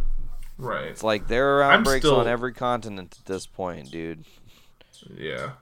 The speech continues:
Speaker 1: One thing that really, uh, well, it's just Trump being Trump, but when Trump didn't want to let that one cruise ship,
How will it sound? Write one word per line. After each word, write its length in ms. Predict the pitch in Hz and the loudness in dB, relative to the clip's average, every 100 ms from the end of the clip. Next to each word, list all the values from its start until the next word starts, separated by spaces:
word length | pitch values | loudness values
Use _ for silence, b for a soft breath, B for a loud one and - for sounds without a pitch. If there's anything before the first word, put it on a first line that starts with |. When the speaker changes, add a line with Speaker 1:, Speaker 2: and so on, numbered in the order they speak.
| - | -2
Speaker 1:
One 180 | 165 262 | 0 2
thing 80 | 262 | 4
that 200 | 135 131 | 4 4
really, 440 | 135 131 131 113 | 4 4 2 0
uh, 200 | - 127 - - | -2 -2 -4 0
well, 460 | 143 131 120 - - - | 4 6 4 -4 -18 -10
it's 140 | 147 | -6
just 180 | 165 139 | -4 -4
Trump 240 | - 131 120 | 0 -2 -2
being 180 | 110 107 | -6 -6
Trump, 320 | - 120 117 | -2 0 0
but 120 | - | -2
when 300 | 147 139 127 B B B | 0 0 -2 B B B
Trump 420 | - 185 196 139 | 6 6 6 2
didn't 360 | 151 151 151 143 | 2 4 0 -2
want 320 | 143 151 156 | 2 2 0
to 100 | 139 | -2
let 380 | 135 143 143 - | 2 4 2 2
that 180 | 131 - | -2 2
one 220 | 147 147 | 0 0
cruise 300 | - 139 139 | 0 0 0
ship, 340 | - 151 139 | 2 0 0